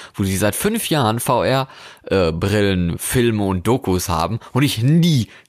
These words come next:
einen davon gesehen habe, weil ich nie da war in der Nähe und keine Ahnung, ich hab's immer versäumt. Und deswegen habe ich eigentlich so ein Verlangen danach, das mal zu benutzen, weil ich hab's noch nie benutzt. Ich hatte noch nie V-R-Sachen auf dem, au-, äh,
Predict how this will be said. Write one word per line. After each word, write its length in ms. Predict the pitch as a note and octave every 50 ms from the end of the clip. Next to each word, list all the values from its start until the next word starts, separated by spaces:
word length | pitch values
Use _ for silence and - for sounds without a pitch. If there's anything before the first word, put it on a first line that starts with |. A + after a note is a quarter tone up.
| _ _ -
einen 240 | B2+ C#3+ D3+ C#3 A#2+
davon 280 | G#2 - - A2 G#2 G2
gesehen 360 | F#2+ F2 F#2+ F2+ E2 E2 E2+
habe, 120 | E2+ E2 E2+
weil 120 | F2+ F#2+
ich 160 | G#2 - -
nie 320 | A2 C3 F3+ G3 F#3 - - -
da 320 | - A#2+ A#2 A2 A2 F#2+
war 160 | F2 E2+ D2+
in 80 | E2 E2+
der 80 | E2+ E2
Nähe 360 | E2 D#2+ D2+ D2 G2 A#2+ -
und 280 | - A2 G#2+ G2+ F#2+ -
keine 240 | - B2+ B2 A2 E2
Ahnung, 280 | E2+ D#2 C2+ B1 - -
ich 200 | - - - A#2+
hab's 160 | G#2+ - -
immer 160 | - C3 B2
versäumt. 540 | - - G#2 F2+ F#2 E2 D#2 C#2 B1 A1+ - - - - - -
Und 160 | - - F#2
deswegen 380 | A2 A#2 A2+ A#2+ B2 A#2+ A2 -
habe 180 | - A#2 A2+ A2
ich 100 | - -
eigentlich 180 | A2 A2+ A2
so 80 | - A2
ein 60 | G#2
Verlangen 420 | - - A2+ F#2+ G2+ A#2+ C#3+ C#3+ B2
danach, 300 | G2+ F#2 F#2 G2+ G#2+ -
das 180 | - G2 -
mal 160 | G#2+ G#2 G#2
zu 140 | - - F#2
benutzen, 580 | F2+ F2 F2 G2+ B2+ C3 - - E2+ E2+ F#2+ A2 - - - _ -
weil 100 | G2+ F#2+
ich 120 | - A2+
hab's 200 | F#3 F#3 - -
noch 120 | D#4+ B3
nie 120 | F#3+ F3+ D3+
benutzt. 360 | B2 A#2 G#2 G#2+ G2 - -
Ich 20 |
hatte 160 | D3 D3 C#3+ C#3+
noch 140 | C#3 B2
nie 180 | C3 F3 A3 C4+
V-R-Sachen 680 | C#4 - G#3 F#3 - B3 D4 B3 G#3 - C3 - - -
auf 140 | E2+ F#2 F#2+ -
dem, 160 | - F2 - -
au-, 240 | F2 E2+ D#2 - - - C#2
äh, 220 | E2+ F#2 F2+ F2